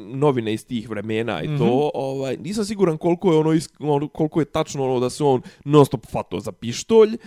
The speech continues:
Speaker 1: to da je prijetio samoubistvom, ok, to stoji, ali koliko se hvatao za pištolj, to nis-, nije sigurno, ali, e,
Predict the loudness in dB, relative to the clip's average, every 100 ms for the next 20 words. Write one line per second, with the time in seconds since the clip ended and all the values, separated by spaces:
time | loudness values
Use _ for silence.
0 | -20 -20 _ _ _ 0 2 2 0 -2
1 | -2 -4 -4 0 4 4 2 -2 -4 -4
2 | -4 -4 -4 -6 -10 -10 -4 -2 -2 -2
3 | -4 -4 -4 -4 -4 -4 -4 -4 -4 -6
4 | -6 -8 0 0 2 -2 -4 -8 -8 -6
5 | -6 -6 -6 -6 -6 -8 -6 -4 -4 -6
6 | _ _ _ _